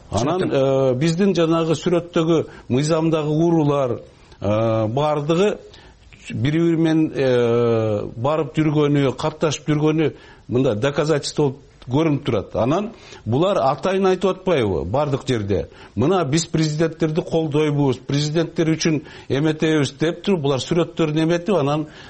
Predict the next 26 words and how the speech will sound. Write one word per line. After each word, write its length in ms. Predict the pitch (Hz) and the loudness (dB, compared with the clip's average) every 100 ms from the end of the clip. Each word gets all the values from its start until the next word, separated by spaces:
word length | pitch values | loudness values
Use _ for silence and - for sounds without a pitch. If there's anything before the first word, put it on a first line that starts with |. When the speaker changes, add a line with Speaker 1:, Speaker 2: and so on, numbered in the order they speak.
| - | -4
Speaker 1:
өзүнүн 640 | 123 147 147 165 185 156 - - | 0 0 0 0 0 -2 -6 -6
жанагы 400 | 127 139 151 151 | -2 0 0 0
тарапташтарына 840 | 147 156 151 151 147 - 151 156 151 | 0 0 -2 -2 -2 -2 -2 0 0
айтат. 260 | 151 104 - - - - - | -2 -4 -10 -20 -20 -14 -4
Биз 360 | 131 196 - - | -2 -2 -8 -16
баардыгы 640 | - 95 127 156 151 156 | -14 -4 0 0 0 0
менен 480 | 156 147 131 - 107 | 2 0 -2 -8 -4
жакшыбыз, 640 | 120 151 - 165 113 - - | -2 0 0 2 0 -4 -8
коркпогула, 640 | 135 135 170 160 135 107 90 - - | -6 -4 -2 0 0 0 -2 -8 -4
мындай 360 | 120 139 135 | -2 0 0
движение 500 | 104 139 147 147 135 | 0 0 2 2 0
кылабыз 360 | 127 139 113 - | 0 0 -2 -4
деп. 140 | 92 - - - - 117 | -8 -10 -20 -20 -8 -4
Ошон 380 | 131 160 156 | 0 2 2
үчүн 200 | 151 214 156 | 2 0 0
бизде, 500 | 127 131 151 185 - - - - - | -2 0 0 0 -2 -10 -20 -20 -4
э, 60 | 104 | 0
органдарда 1120 | 107 107 113 170 160 151 147 143 151 175 123 - - | 0 2 2 2 0 0 0 -2 0 -2 -2 -12 -4
иштеген, 680 | 127 - 160 156 165 117 - - | -2 0 0 0 0 0 -4 -4
э, 460 | 110 113 110 113 | 0 0 2 0
эмелердин 480 | 139 160 160 151 156 | 0 2 0 0 0
баардыгы 460 | 156 151 151 175 151 104 | 0 0 0 0 0 -2
көп 300 | 147 151 - | -4 -4 -4
иштей 300 | 135 - 175 | -2 0 0
албай 220 | 175 190 | 2 2
калат. 200 | 160 104 | 0 -2